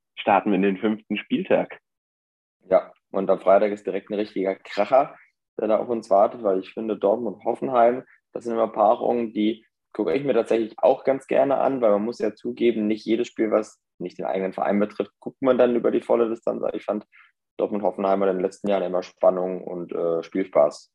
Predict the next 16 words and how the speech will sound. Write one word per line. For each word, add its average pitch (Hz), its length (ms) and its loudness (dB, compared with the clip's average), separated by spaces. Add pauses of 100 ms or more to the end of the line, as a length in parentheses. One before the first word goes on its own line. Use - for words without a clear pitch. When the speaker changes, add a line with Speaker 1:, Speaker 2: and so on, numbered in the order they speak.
(180)
Speaker 2:
versprochen. - 500 -8 (1400)
Speaker 1:
Ja, 110 240 0
ich - 260 -10
meine, 98 420 -2 (280)
also 101 240 0 (160)
die 101 80 0
letzten - 400 -2
zwei 107 180 2
Duelle 117 320 2
gingen 107 440 0
jeweils 104 360 0 (100)
drei 110 280 -4 (100)
zwei 107 180 2
für 98 120 -6
Dortmund 117 500 -2
aus, 139 340 -2